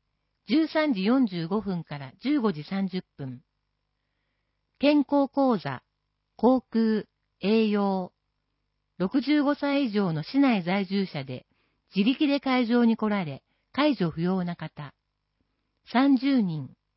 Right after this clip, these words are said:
申し込み順。電話、ファックス、窓口。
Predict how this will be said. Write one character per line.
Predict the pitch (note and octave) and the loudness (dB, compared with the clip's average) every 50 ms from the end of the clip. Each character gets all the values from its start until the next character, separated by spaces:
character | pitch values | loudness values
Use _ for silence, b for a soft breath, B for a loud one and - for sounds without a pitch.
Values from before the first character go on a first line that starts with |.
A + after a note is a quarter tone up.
| _ _ _ - | _ _ _ 2
申 | G3 A#3 A3+ | 2 2 2
し | - | 0
込 | - - G#3+ | -2 -2 0
み | G3 G3 F3+ | 0 0 0
順。 | E3 E3 E3 D#3 D3 - - _ _ _ _ _ _ _ _ _ _ _ _ _ _ _ _ _ | -2 -4 -6 -6 -8 -10 -14 _ _ _ _ _ _ _ _ _ _ _ _ _ _ _ _ _
電 | - D#3+ G#3 C4 C4+ C4 B3 A#3+ | -2 2 4 6 6 6 4 4
話、 | A#3 A#3 G#3+ - _ _ _ _ _ _ - | 2 0 -2 -4 _ _ _ _ _ _ -4
フ | - B3+ | -2 -2
ァ | |
ッ | C#4 | -2
ク | - - - - - | -4 -8 -18 -14 -10
ス、 | D3+ D3 - - _ _ _ _ _ | -10 -10 -10 -12 _ _ _ _ _
窓 | - E3+ F3 F3+ C4+ C#4 | -6 -4 0 0 2 2
口。 | G#3 F#3+ - - - C3 A#2+ - | 0 -2 -4 -6 -12 -16 -16 -18